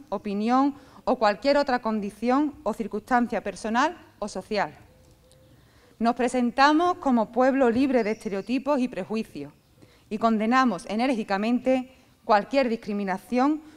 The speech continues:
contra las personas L G T B I y sus derechos fundamentales, incluida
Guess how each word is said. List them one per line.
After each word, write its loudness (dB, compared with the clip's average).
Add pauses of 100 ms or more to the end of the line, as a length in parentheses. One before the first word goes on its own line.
(120)
contra 2
las 2
personas -2 (160)
L -2
G -2
T -6
B -6
I -8 (300)
y -6
sus -4
derechos 0
fundamentales, -2 (220)
incluida 0